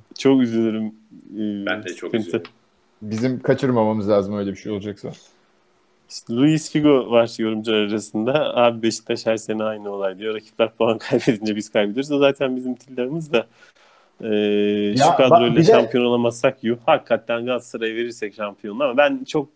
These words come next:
Speaker 1: çekinmiyorum Galatasaray'dan. Benim bu sene
Speaker 2: Ben de.
Speaker 1: çekindiğim takım Başakşehir. Onu da açık söyleyeyim.
Speaker 3: Ben Kasımpaşa'dan
Speaker 2: Galatasaray
Speaker 3: çekiniyorum.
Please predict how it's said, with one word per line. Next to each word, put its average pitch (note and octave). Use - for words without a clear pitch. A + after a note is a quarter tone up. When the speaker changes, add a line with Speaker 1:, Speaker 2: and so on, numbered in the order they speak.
Speaker 1:
çekinmiyorum D#3
Galatasaray'dan. C3
Benim D3
bu C#3
sene -
Speaker 2:
Ben C3
de. -
Speaker 1:
çekindiğim B2+
takım D3
Başakşehir. G#2+
Onu G#2
da G2
açık -
söyleyeyim. G2
Speaker 3:
Ben C#3+
Kasımpaşa'dan -
Speaker 2:
Galatasaray -
Speaker 3:
çekiniyorum. B4+